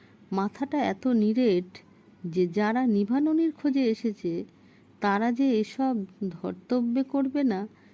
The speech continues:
সে বুদ্ধিটুকুও পর্যন্ত মগজে সেধ হয়নি। টিভির লোক এসেছে শুনে গ্রামের লোক ঝেঁটিয়ে এলো। তাদের ঠেলে ঠুলে বাড়িতে ঢুকলো রুক্মিণী।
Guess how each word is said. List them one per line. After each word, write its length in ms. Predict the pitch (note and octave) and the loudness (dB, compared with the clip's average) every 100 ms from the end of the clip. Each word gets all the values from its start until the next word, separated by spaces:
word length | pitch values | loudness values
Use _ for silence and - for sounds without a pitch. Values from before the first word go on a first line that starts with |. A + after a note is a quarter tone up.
| - - | -20 -10
সে 220 | - F#3 | -2 -2
বুদ্ধিটুকুও 720 | F3 F3 D#3+ - A3+ G#3+ C4 | 0 -4 -4 -4 -4 0 -2
পর্যন্ত 440 | C4 C#4+ D#4+ F4 | -2 -2 -2 -2
মগজে 540 | F4+ A#3 G#3 G3+ A3 B3+ | 0 0 0 0 0 -2
সেধ 260 | - E3 | -2 -4
হয়নি। 360 | E3+ E3+ D#3 F#3 - - - - - - - | -4 -4 -6 -8 -14 -20 -20 -20 -20 -20 -6
টিভির 340 | G3+ G3+ G#3+ G#3+ | -2 2 2 4
লোক 280 | G#3 G#3 | 4 2
এসেছে 360 | G#3+ A3+ G3+ G#3+ | 0 -2 0 -2
শুনে 340 | - G#3 G3+ | 0 0 0
গ্রামের 420 | F#3 G3 G3 G3 F#3+ | 0 0 0 0 0
লোক 260 | F#3 F#3 | 0 0
ঝেঁটিয়ে 500 | F3+ F#3 E3+ F#3 F3+ | -2 -4 -6 -2 -2
এলো। 320 | F3 - - - - - - - - | -2 -4 -8 -14 -20 -20 -20 -20 -8
তাদের 300 | F#3+ G3 A3+ - | -4 2 0 0
ঠেলে 400 | - A3 A3 A3 | -2 0 2 0
ঠুলে 320 | - G#3+ A3 G#3 | 0 -2 0 0
বাড়িতে 440 | G3 F#3 F#3+ G#3 | 0 -2 -2 -4
ঢুকলো 580 | F3+ A3 G#3+ B3+ F#3 A3 | -2 -6 -2 -2 -2 -2
রুক্মিণী। 500 | F#3+ F#3 - A3 | -2 -4 -6 -6